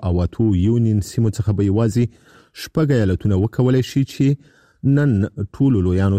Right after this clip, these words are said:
ته د کورونا واکسینو د ورکولو لړۍ پیل کړي. د ورځپاڼې په وینا، په دې شپږو ایالتونو کې به هم د واکسینو ویش له محدودیتونو سره مخ وي. د هند په تجارتي مرکز ممبئی کې چارواکو د درې ورځو لپاره د کورونا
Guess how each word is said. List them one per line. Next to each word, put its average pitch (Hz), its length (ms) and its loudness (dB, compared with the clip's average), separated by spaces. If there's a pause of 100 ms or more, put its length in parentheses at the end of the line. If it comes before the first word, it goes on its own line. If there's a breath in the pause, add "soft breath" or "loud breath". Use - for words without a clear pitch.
ته 131 160 0
د 107 140 0
کورونا 95 340 0
واکسینو 110 380 -2
د 85 100 0
ورکولو 80 520 -2
لړۍ 90 220 0 (140)
پیل 78 180 -2 (100)
کړي. - 140 -12 (340)
د 82 120 0
ورځپاڼې 90 420 -2
په 95 80 -4
وینا، 98 200 0 (500 loud breath)
په 117 200 0
دې 131 80 2 (100)
شپږو 113 340 0
ایالتونو 92 420 0
کې - 140 -6
به 82 100 -2
هم 113 220 2
د 98 160 0
واکسینو 101 480 -2
ویش 95 240 -2 (460 soft breath)
له 127 340 2
محدودیتونو 87 680 -2
سره 87 200 0 (220)
مخ - 100 -8 (120)
وي. - 120 -8 (760)
د 135 340 2
هند 170 200 -2
په - 100 -6
تجارتي 139 440 0
مرکز 123 300 -2
ممبئی 107 380 2
کې 117 320 -2
چارواکو 101 540 0
د 95 240 0
درې 123 180 2
ورځو 85 320 -2
لپاره 87 340 -2
د 85 120 -4
کورونا 85 280 0